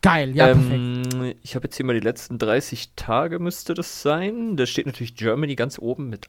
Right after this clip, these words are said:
Speaker 2: achtundsiebzig Prozent.
Speaker 1: Okay,
Speaker 2: Dann
Speaker 1: geil.
Speaker 2: folgen United States mit vierzehn, finde ich.
Speaker 1: Oh, greetings, ladies and gentlemen. Hello
Speaker 2: <laughs>
Speaker 1: to, uh, to the, to, to America.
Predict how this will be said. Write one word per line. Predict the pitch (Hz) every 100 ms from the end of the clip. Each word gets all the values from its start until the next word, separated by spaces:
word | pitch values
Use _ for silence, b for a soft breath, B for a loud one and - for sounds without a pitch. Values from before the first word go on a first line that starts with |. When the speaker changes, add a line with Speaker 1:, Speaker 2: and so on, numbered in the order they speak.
| _
Speaker 2:
achtundsiebzig | - 139 - 127 123 - -
Prozent. | - 107 - - 113 185 320 - - - b b b b b b -
Speaker 1:
Okay, | 135
Speaker 2:
Dann | 131 139
Speaker 1:
geil. | 190
Speaker 2:
folgen | 147 156 151
United | 127 117 120 117
States | - - - 104 180 - -
mit | 107 -
vierzehn, | - - 104 175 - - 285 302 311 339 -
finde | - 117 101
ich. | - - - -
Speaker 1:
Oh, | 254 320 240 -
greetings, | 226 359 294 165 160 -
ladies | 175 160
and | 170 165
gentlemen. | 160 151 151
Hello | 165 202 170 202 -
Speaker 2:
<laughs> |
Speaker 1:
to, | 190 165 151 165
uh, | 160
to | - 170 143
the, | 156 147 B B 151 -
to, | - 175
to | - 180
America. | 185 269 339 - 180 196